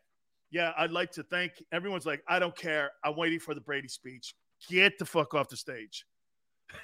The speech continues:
<laughs> Get off the stage. I don't care. Okay? Birdman. Eh, John. Okay?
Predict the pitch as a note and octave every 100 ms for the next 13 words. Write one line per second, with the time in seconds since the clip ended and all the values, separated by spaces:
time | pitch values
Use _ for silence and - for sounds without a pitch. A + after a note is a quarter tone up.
0 | - - - C4+ F#3 - _ _ - C3+
1 | G#3+ A#3 B3 A#3 A3 - - F3 D3 A#2+
2 | - _ _ _ _ _ _ _ - D#3
3 | F3 G3 G#3+ A3 G#3+ G3+ E3 C3+ - _
4 | _ _ _ _ _ _ _ _ _ _
5 | _ _ _ _ _ _ _ _ _ _
6 | _ _ _ - D#3+ F3+ E3+ F3+ E3 _
7 | B3+ B3 F#3+ F#3+ C#3+ A#2+ _ _ _ _
8 | _ _ _ _ _ _ _ _ - C#4+
9 | C#4 D#3 F#3+ G#3 G3+ F#3 C3+ - _ _
10 | _ _ _ _ A#3+ A#3 A#3